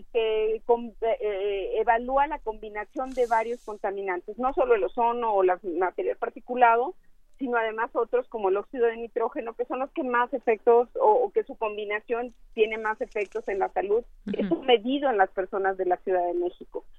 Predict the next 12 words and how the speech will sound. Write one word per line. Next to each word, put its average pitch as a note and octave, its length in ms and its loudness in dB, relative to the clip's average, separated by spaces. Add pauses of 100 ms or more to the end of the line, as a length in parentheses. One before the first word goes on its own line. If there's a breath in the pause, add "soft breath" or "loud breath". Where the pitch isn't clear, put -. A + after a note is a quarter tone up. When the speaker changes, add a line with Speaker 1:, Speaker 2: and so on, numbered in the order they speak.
(160)
Speaker 1:
Entonces, C4+ 440 -2
eh, C4 280 6
es - 180 2
importante F#4 520 0
porque C4 300 0
hay C#4+ 120 0
que, - 120 -2
eh, - 600 -4 (160)
co-, A3 200 2
consultar C4 640 0
estas B3+ 360 -8
aplicaciones. F3+ 720 -8